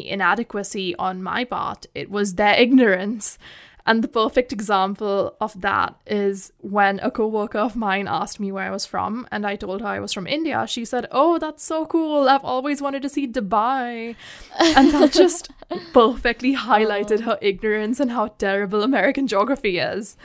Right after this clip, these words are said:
Speaker 2: <laughs>
Speaker 1: Um, so now I just can't take those kind of questions seriously anymore.
Speaker 2: Yeah, definitely.
Speaker 1: But a friend of mine who is Indian but was born and raised in the U S has a prepared speech for when people ask her this question, because she's just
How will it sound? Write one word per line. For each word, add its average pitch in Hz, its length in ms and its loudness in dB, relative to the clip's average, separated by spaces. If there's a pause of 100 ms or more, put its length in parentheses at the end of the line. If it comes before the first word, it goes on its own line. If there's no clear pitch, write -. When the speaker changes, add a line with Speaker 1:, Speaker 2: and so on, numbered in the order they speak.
(280)
Speaker 2:
<laughs> 294 180 0 (320)
Speaker 1:
Um, 226 460 4
so 277 200 2
now 262 180 0
I 415 100 2
just - 200 -2
can't 208 260 2
take 190 300 0
those 196 340 -6
kind 190 180 2
of 254 60 -8
questions - 460 -8
seriously 190 420 -6
anymore. 160 480 -6
Speaker 2:
Yeah, 185 160 -12
definitely. 196 400 -16
Speaker 1:
But 226 320 2 (100)
a 285 80 2
friend 262 280 -2
of 392 120 -4
mine 240 280 -6
who 233 480 -8
is 233 200 0
Indian 196 420 -6
but - 120 -8
was 208 140 -8
born 190 260 -4
and 196 100 -4
raised 190 340 -4
in 196 100 -6
the 190 100 -8 (100)
U 185 80 -2
S - 220 -2 (120)
has 196 260 -4
a 202 60 -10
prepared 185 420 -6
speech 180 340 -10
for 196 140 -6
when 185 180 -4
people 185 320 -8
ask - 320 -4
her 190 120 -4
this 196 180 -8
question, 220 500 -6
because 202 300 -6
she's 214 280 -6
just - 240 -6